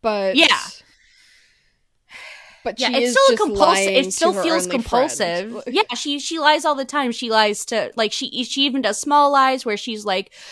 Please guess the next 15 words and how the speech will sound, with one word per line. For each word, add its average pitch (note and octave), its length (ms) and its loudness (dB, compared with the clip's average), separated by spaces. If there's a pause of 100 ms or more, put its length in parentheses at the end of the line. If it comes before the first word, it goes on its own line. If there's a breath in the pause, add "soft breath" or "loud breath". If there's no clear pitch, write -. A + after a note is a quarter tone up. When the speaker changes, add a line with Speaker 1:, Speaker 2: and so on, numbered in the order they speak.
(560 loud breath)
Speaker 2:
you C#4 120 6
know, C4+ 140 4
"You C4 160 0
have D4 120 -2
to C#4+ 80 -6
call C4+ 220 0
me B3+ 100 2
Lola." A#3+ 560 4
She A#3 200 -6
tells A3+ 280 -2
Miss G#3 160 -4
Spaghetti, F#3 640 -2 (200)
Spaghetti? G3+ 680 -4 (360)
Speaker 1:
Bagoli. E3 340 -8
Speaker 2:
Bag-, G3 300 2